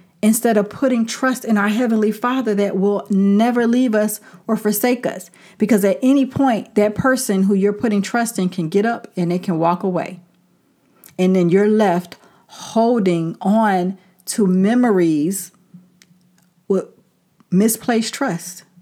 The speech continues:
So in order to unlock the key to your God-given purpose, that trust has to be undeniable.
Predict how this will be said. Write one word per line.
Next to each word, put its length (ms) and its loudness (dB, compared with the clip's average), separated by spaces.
So 220 0
in 60 -4
order 280 0
to 200 -4
unlock 400 0
the 80 -2
key 280 -4
to 120 -4
your 140 0
God-given 520 0
purpose, 540 -6
that 200 0
trust 640 -4
has 220 -2
to 100 -2
be 380 -2
undeniable. 960 0